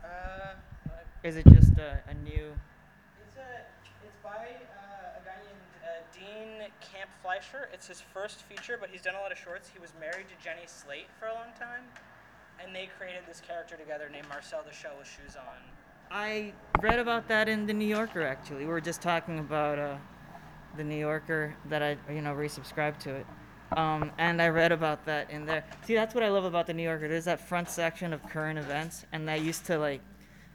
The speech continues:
Speaker 2: during the, uh, first years of the Trump presidency, I was subscribed to that, so I read about everything happening.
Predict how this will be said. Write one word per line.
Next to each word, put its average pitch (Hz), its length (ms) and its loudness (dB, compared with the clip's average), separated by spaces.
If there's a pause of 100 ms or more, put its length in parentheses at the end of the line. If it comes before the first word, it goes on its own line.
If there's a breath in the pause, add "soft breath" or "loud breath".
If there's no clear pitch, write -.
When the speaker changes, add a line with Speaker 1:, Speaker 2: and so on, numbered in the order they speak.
Speaker 2:
during 156 500 -2
the, 151 400 -4
uh, 147 260 -4 (1400)
first 175 300 -2
years 185 200 2
of 175 80 0
the 147 80 -2
Trump 160 340 -4
presidency, 135 640 -6
I 135 80 0
was 139 160 -2
subscribed 147 540 -2
to 147 80 -8
that, 135 220 -4
so 147 100 -2
I 147 80 4
read 156 260 4
about 151 260 4
everything 151 340 -2
happening. 139 460 -6